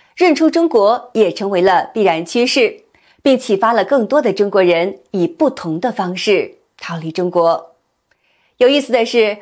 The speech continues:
胡锡进在文章中正话反义的情况似乎更难麻痹中国人了。譬如，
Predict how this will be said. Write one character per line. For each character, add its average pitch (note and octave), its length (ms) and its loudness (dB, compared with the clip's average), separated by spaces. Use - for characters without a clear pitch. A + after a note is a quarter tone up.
胡 - 220 -2
锡 C#4+ 100 -2
进 C#4+ 220 0
在 G#3+ 160 2
文 E3+ 180 -2
章 G#3+ 240 0
中 C#4 320 0
正 A#3+ 180 2
话 G3+ 180 -2
反 F3+ 380 -4
义 C4 40 -4
的 G#3 100 -2
情 E3 200 -2
况 F3 320 -2
似 - 180 -2
乎 D4+ 180 2
更 D#4 280 0
难 F#3 180 0
麻 F3 240 -6
痹 B3+ 180 -2
中 F#3 200 0
国 F#3 100 4
人 E3 240 2
了。 E3 280 0
譬 C#4+ 140 2
如， A#3 320 4